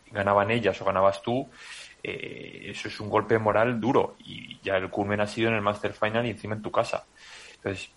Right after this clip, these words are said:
siempre se, a ver, se dice que el pádel femenino está muy igualado. Yo, en parte, no lo veo así, porque han sido dos parejas las que han copado prácticamente todo, salvo un pequeño crecimiento de Martita Ortega y Bea González y otro más grande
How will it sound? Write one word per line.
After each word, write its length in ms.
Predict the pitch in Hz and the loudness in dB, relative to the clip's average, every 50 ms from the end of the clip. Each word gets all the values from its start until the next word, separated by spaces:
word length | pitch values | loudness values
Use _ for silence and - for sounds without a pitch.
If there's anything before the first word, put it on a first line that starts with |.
| _ _ _ - - - - _ - | _ _ _ -14 -14 -14 -20 _ -20
siempre 320 | - - - 117 107 110 104 | -12 -6 -4 -2 -2 -2 -4
se, 360 | - - 120 113 87 107 120 | -2 -2 -2 0 0 0 2
a 80 | 104 104 | 2 2
ver, 120 | 113 110 | 2 0
se 120 | - 107 | 0 -2
dice 240 | 101 110 110 113 104 | -2 0 0 -2 0
que 80 | - 104 | 0 -2
el 100 | 95 - | -2 2
pádel 180 | - 107 104 | 2 2 2
femenino 220 | 101 104 101 101 101 | 2 -2 -4 -4 -4
está 120 | 104 107 | -4 -4
muy 100 | 101 101 | -4 0
igualado. 380 | 95 98 95 98 107 117 127 131 | 0 4 4 6 6 6 6 4
Yo, 320 | 120 107 98 104 107 113 | 4 2 2 4 6 6
en 180 | 110 110 107 - | 4 2 2 2
parte, 280 | 120 117 117 - - | 4 4 4 2 -2
no 100 | 92 92 | -4 -4
lo 120 | 90 95 92 | -4 -4 -2
veo 160 | 95 95 92 | 2 2 2
así, 300 | 95 - - - 151 180 - _ _ | 2 2 -2 -8 -10 -12 -14 _ _
porque 220 | _ 98 95 - 98 | _ -6 -2 -2 -4
han 80 | 98 | -4
sido 220 | - - 92 95 92 | -4 -8 -10 -6 -2
dos 160 | 95 92 - | -2 -2 2
parejas 400 | - 95 98 104 104 - 92 90 | 2 4 4 4 2 2 2 2
las 140 | 90 90 - | 2 0 -2
que 100 | - 95 | -4 -6
han 80 | 95 | -4
copado 340 | - - 87 - 95 92 90 | -4 -6 2 4 4 4 4
prácticamente 460 | 92 92 - 95 95 95 92 90 95 | 2 -2 -2 -2 -2 -2 -2 -2 -2
todo, 200 | - 113 110 104 | -2 0 0 0
salvo 380 | 92 - 101 92 92 92 92 90 - _ - | 0 0 -2 -2 -2 -2 -4 -6 -8 _ -10
un 240 | 98 95 95 95 | -10 -8 -8 -10
pequeño 420 | - _ 101 95 - 104 95 95 90 | -4 _ -2 -2 0 -2 -2 0 -2
crecimiento 600 | - 92 - - 101 98 104 104 101 - - 95 | -2 -6 -6 -6 -6 -4 -2 -4 -2 0 -2 0
de 120 | 90 92 90 | 0 0 0
Martita 760 | 92 92 92 - - - 92 - 92 95 95 95 92 92 - - - - - - - _ _ - | 0 -2 -2 -2 -6 -10 -2 2 4 6 6 6 6 4 2 -4 -12 -20 -20 -20 -20 _ _ -4
Ortega 380 | 98 98 - - 107 101 98 | -4 -2 0 0 2 4 4
y 60 | 92 | 4
Bea 120 | 92 95 98 | 6 6 6
González 640 | 98 98 98 98 - 117 117 104 92 92 90 - _ _ _ | 6 6 4 4 2 4 4 4 4 0 -2 -6 _ _ _
y 160 | - 104 98 98 | -14 -8 -2 -2
otro 240 | 98 98 - - 98 | 0 0 2 0 2
más 220 | 98 95 92 95 | 2 0 0 0
grande 540 | 95 98 107 113 107 95 95 90 87 87 - | 0 0 2 2 0 -2 -2 -2 -4 -4 -8